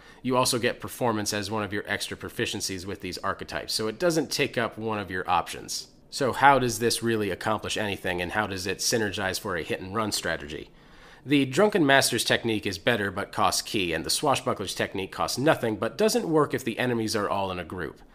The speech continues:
By having both together, we can essentially guarantee that we can hit and run without ever being attacked for doing so. Whenever you're fighting a single enemy, you can simply run in, stab, and slap them a bunch, and then run out using the Swashbuckler's fancy footwork to avoid attacks back.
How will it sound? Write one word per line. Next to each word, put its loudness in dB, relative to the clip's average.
By 2
having 2
both -2
together, 4
we 2
can 0
essentially 2
guarantee 2
that 0
we -4
can -2
hit 0
and -4
run 2
without -4
ever -4
being -4
attacked 2
for -8
doing -2
so. -6
Whenever 2
you're 2
fighting 4
a 0
single 0
enemy, 4
you 0
can -2
simply 2
run 4
in, 4
stab, 4
and -2
slap 6
them -2
a -6
bunch, -8
and 0
then 2
run 2
out 4
using -2
the -6
Swashbuckler's 0
fancy -2
footwork 0
to -2
avoid -2
attacks 0
back. -2